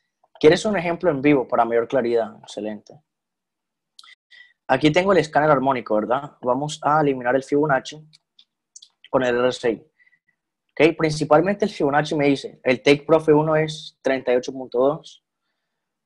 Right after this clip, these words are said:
el Take Profit dos es el sesenta y uno punto ocho, el Take Profit tres, el cien por ciento del retroceso.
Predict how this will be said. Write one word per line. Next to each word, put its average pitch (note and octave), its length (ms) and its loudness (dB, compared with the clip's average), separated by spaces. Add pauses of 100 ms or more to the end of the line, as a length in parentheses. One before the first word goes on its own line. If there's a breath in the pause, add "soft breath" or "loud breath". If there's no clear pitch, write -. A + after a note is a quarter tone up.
(160)
el B2 200 -6
Take C3 200 0
Profit C#3 320 0
dos C3+ 260 0
es B2 200 -10
el B2 120 -6
sesenta B2 440 -4
y - 20 2
uno C3+ 160 -4
punto D3+ 300 0
ocho, D3+ 200 0
el D3 120 -2
Take B2 160 -4
Profit C3+ 280 -4
tres, D3 420 -2
el B2 200 -4
cien C#3 300 -4
por C#3 140 -14
ciento B2+ 260 -8
del B2 100 -4
retroceso. C#3+ 580 -6